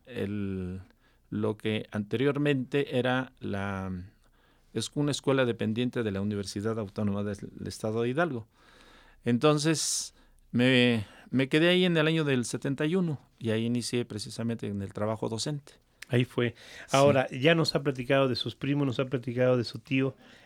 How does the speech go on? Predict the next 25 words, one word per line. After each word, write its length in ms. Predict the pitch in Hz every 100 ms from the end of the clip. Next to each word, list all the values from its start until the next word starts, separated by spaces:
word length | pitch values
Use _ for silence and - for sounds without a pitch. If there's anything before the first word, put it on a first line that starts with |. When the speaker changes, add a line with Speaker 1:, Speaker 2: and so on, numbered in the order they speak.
| _
Speaker 2:
e 80 | 135
incluso 540 | 120 - 123 117 151
de 340 | 139 123 117 110
lo 280 | 110 110 107
que 100 | 123
entiendo 280 | 107 127 123
yo 100 | 123
habrán 200 | 123 117
sido 220 | 131 123
todas 320 | 127 120 113
estas 240 | 127 123 -
clases 320 | 120 - 117
de 80 | 107
solfeo 420 | - 107 123 117
de 100 | 113
Moine. 440 | 110 110 113 139 - - - - -
Eh, 200 | 127 117
¿cuáles 300 | 175 170 -
fueron 360 | 170 147 135
las 180 | 117 -
influencias 640 | 120 - 123 131 117 131
que 80 | -
usted 200 | 120 131
pudiera 300 | - 123 123
reconocer 600 | 123 113 113 110 - 123